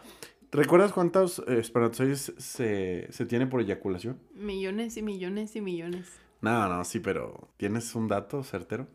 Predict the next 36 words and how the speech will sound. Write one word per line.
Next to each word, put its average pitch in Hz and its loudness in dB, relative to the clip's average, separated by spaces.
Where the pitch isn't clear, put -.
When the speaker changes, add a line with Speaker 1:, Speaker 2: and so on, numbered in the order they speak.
Speaker 2:
Como 196 -8
entre 185 -4
cien 214 -4
y 262 -4
trescientos 196 -8
millones 202 -6
por 202 -6
eyaculación. 185 -6
Speaker 1:
Ah, - -2
eso 113 -4
es - -14
un 151 -2
montón 139 2
de 151 4
raza. 127 -2
Speaker 2:
Y 190 -6
solo 180 -6
llega 180 -6
uno. 170 -10
Speaker 1:
Guau. 104 6
Ok, 123 6
entonces 147 4
es 131 2
menos 139 6
Speaker 2:
O 131 4
sea, - 2
Speaker 1:
probable. 113 8
Speaker 2:
eres 135 -2
uno 214 -2
en 190 -6
trescientos 190 -10
millones. 185 -10
Speaker 1:
Uno 151 0
en 135 -4
trescientos 131 -10
millones. 113 -6